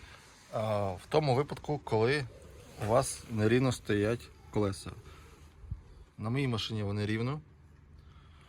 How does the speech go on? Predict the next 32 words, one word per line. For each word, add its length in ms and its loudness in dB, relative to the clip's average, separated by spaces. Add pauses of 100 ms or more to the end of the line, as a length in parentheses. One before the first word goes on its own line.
(200)
А 100 -2
коли 280 4
ось 200 -2
так 200 2
на 80 2
фото, 300 2 (300)
тобто 360 -4 (460)
ось 180 -6
так 240 2
стоять 240 6
два 120 2
колеса 440 0 (220)
або 260 2
так, 300 -4 (560)
теж 180 0
потрібно 440 -2
робити 400 -4 (2000)
розвал 340 -2
сходження. 520 -4 (1120)
А 120 2
ви 140 4
напишіть, 280 -2
будь 100 0
ласка, 180 -2
в 40 -12
коментарях, 440 0 (920)
на 140 2
вашу 200 0
думку, 280 0
коли 260 2
ще 160 -2
потрібно 500 -2